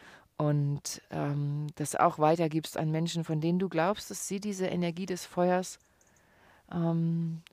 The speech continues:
für sich gerade brauchen und gut nutzen könnten. Und beenden möchte ich den Podcast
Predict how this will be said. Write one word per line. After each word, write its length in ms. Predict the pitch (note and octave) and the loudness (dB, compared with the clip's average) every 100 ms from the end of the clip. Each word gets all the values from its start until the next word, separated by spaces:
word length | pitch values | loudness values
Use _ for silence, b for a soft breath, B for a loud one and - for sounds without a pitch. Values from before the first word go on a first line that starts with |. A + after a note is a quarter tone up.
| - | -10
für 180 | - | -4
sich 260 | F3+ G3+ - | -2 -2 -4
gerade 340 | F#3 F3+ F#3+ | -4 0 0
brauchen 600 | F#3+ E3+ F#3+ A#3 D3 B2+ C#3 | -2 0 0 0 -6 -8 -8
und 480 | D3+ D3 D3 - - - | -6 -6 -6 -10 -18 -8
gut 180 | G3 F#3+ | -6 -4
nutzen 380 | A3 - B3 | -6 -6 -10
könnten. 540 | G#3 D3 C3+ - C#3 C3+ _ b b b b b b | -8 -8 -10 -10 -12 -12 _ b b b b b b
Und 400 | E3 D#3 - - _ _ - | 0 2 -2 -12 _ _ -2
beenden 380 | D3 F3+ G3+ | 2 2 4
möchte 280 | F3+ F3+ - | 4 2 0
ich 200 | E3+ - - _ _ - | -6 -6 -12 _ _ -4
den 140 | D#3+ | -4
Podcast 640 | - E3 - E3 D#3+ - | -2 -4 -4 -4 -6 -10